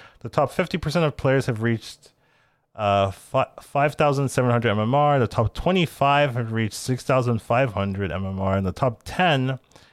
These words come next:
have reached seven thousand. And congratulations to the top one percent who have reached eight thousand three hundred. So that's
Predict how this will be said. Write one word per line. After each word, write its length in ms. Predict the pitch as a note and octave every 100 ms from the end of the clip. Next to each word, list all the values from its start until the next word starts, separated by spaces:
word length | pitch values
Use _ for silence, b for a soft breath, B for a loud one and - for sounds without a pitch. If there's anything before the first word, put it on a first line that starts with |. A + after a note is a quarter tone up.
| b
have 180 | A2+ G2+
reached 240 | A2 -
seven 380 | - F#3+ D#3+ A2+
thousand. 500 | G#2+ G2 F#2 G2+ G2+
And 220 | F#2+ F#2+
congratulations 760 | - B2 A#2 C#3 D3+ D3+ C#3
to 60 | C#3
the 80 | A#2
top 320 | - C#3 A#2+
one 140 | B2
percent 360 | A#2 A#2 - A#2
who 80 | A2+
have 140 | F#2+
reached 180 | G#2+ - -
eight 160 | B2+
thousand 420 | - A#2 A2 G2+ -
three 220 | G#2+ G#2
hundred. 540 | F#2 G2 G2 F2+ F2 -
So 120 | C#3
that's 360 | F#3 - -